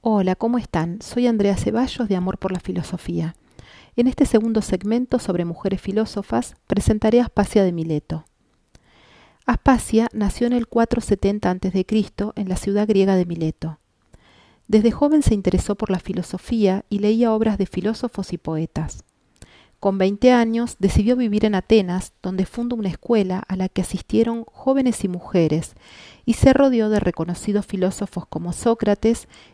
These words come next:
y poetas de su época como Eurípides. De esta manera, en poco tiempo, adquirió renombre en la ciudad.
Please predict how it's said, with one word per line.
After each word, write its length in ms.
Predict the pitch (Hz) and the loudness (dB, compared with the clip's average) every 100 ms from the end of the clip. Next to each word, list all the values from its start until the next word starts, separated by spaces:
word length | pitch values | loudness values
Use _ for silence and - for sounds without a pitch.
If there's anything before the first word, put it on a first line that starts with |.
| - | -4
y 120 | 233 | -2
poetas 380 | 240 220 240 220 | 2 2 2 2
de 80 | |
su 220 | 214 - 202 | 2 2 2
época 420 | 185 190 202 196 | 2 -2 -2 -2
como 220 | 180 170 | -2 -4
Eurípides. 720 | 165 175 165 165 156 160 - _ _ _ - - _ _ _ | -2 -2 -2 -4 -4 -6 -8 _ _ _ -20 -20 _ _ _
De 120 | - 220 | 2 2
esta 200 | - 220 | 4 0
manera, 320 | 185 208 233 | 2 2 2
en 140 | 220 | 0
poco 260 | 190 - 196 | -2 -4 -4
tiempo, 520 | - 240 196 - 202 | 2 2 2 -4 -4
adquirió 420 | 208 - 214 233 | -6 -4 0 2
renombre 420 | 247 240 196 196 196 | 4 2 0 -2 -2
en 60 | |
la 120 | 170 | -2
ciudad. 420 | 156 160 143 139 | -4 -4 -4 -4